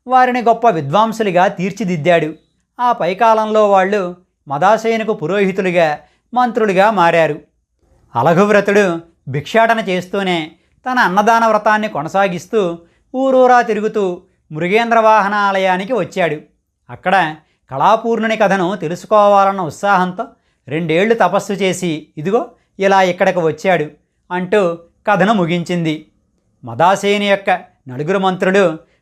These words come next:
తమ తండ్రి అయిన అలఘువ్రతునికి నమస్కరించి గౌరవించారు. అప్పుడు అక్కడే ఉన్న సత్వదాత్ముడు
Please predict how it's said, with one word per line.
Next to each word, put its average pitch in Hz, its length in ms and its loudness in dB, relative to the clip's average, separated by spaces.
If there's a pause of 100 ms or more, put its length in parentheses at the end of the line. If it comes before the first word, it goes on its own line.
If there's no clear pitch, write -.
తమ 180 140 -2
తండ్రి 165 340 0
అయిన 185 280 0 (200)
అలఘువ్రతునికి 185 800 0
నమస్కరించి 180 760 -2
గౌరవించారు. 165 760 0 (600)
అప్పుడు 233 260 0
అక్కడే 208 380 2
ఉన్న 214 180 0
సత్వదాత్ముడు 196 960 -2